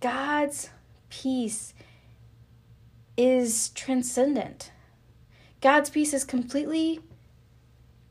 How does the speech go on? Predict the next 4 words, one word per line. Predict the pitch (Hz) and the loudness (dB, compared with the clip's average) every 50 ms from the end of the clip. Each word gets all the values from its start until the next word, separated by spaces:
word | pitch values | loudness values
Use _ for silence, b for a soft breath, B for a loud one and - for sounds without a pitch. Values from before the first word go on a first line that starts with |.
| - _ _ _ _ _ - - _ - | -20 _ _ _ _ _ -20 -20 _ -10
there. | 226 214 233 247 269 277 233 - - - - - - _ _ _ _ _ - - - - - - b b b b b b b b b b b _ | -4 -2 2 2 2 2 2 -2 -6 -8 -14 -18 -20 _ _ _ _ _ -20 -20 -20 -20 -20 -20 b b b b b b b b b b b _
No | - 240 254 269 294 311 | 0 2 4 4 4 4
matter | 311 302 294 277 269 269 269 | 4 4 6 6 6 6 6
how | 247 - 233 233 233 233 233 233 233 240 233 233 240 247 247 | 4 2 -2 2 2 4 4 4 4 4 4 2 2 0 0